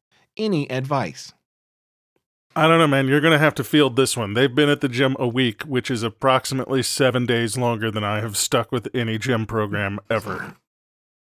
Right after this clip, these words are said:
Speaker 1: I, I will admit that this is certainly, certainly one of my many problems. Um, I mean, I, being at the gym, I consider problem number one.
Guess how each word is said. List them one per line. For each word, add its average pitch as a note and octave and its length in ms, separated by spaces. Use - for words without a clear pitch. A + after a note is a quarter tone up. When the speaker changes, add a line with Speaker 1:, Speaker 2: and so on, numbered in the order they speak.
Speaker 1:
I, C#3 280
I D#3 160
will A3 180
admit C#3 380
that G2 180
this A#2 280
is A2 440
certainly, B2 1080
certainly E3 560
one C3+ 360
of B2+ 180
my G2+ 600
many F3 240
problems. F2 580
Um, A#2 540
I D3+ 120
mean, E3+ 140
I, E3+ 340
being E3+ 400
at C3+ 180
the D3 60
gym, C3+ 420
I B2 140
consider A#2 640
problem A#2 360
number G#2+ 240
one. F#2+ 380